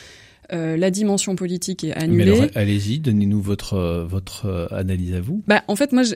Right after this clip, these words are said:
Speaker 1: enfin, pour le coup, je, je vais avoir aussi cette humilité de dire, euh, je ne sais pas quelles sont, je ne pourrais pas prétendre une ex-, une exhaustivité sur ces causes.
Speaker 2: Non,
Speaker 1: En
Speaker 2: mais bien
Speaker 1: revanche,
Speaker 2: sûr, non, mais bien
Speaker 1: en
Speaker 2: entendu, mais
Speaker 1: revanche,
Speaker 2: personne.
Speaker 1: on ne peut pas nier
Speaker 2: Ni vous, ni personne.
Speaker 1: la crise, la crise sociale,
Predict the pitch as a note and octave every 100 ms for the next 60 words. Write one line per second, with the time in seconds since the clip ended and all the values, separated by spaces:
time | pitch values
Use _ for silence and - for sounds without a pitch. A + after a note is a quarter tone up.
0 | - - F#3 E3+ D#3+ F#3+ F#3+ D#4 C#4 F#3
1 | E3+ E3 E3+ F3+ F3 E3+ F#3 G3 A3+ A#3+
2 | G3+ - G#3 G#3 G3+ A3 F3+ G3+ F#3 E3+
3 | D#3 D#3+ D#3 D3+ D3+ D3 - - - -
4 | - - - - F#3 G3+ - A#3+ A#3 A#3+
5 | G3+ - F3 D#3+ F#3+ F3 E3+ _ _ _
6 | - F3+ F3 G3+ G#3 A3 A#3+ - G3 G3+
7 | F3 E3+ E3+ - - - F3+ G3 G#3 G#3
8 | - G3 G3 F#3 - - E3 - D4 A#3
9 | A2 G#2+ G3+ B3 D4 - C3+ G#2 F#2 F#2
10 | G2 A2 G3+ G#3+ A3 B3+ D4+ - - -
11 | A#3 A3+ C4 B3 C#4 C4+ A#3+ B2+ - B2+
12 | A#2+ B2+ - C#3 A#2 F#2+ - - G3 G3
13 | - A#3 G#3 - - _ _ G3 F#3+ -
14 | G#3 - G3 - B3 E4+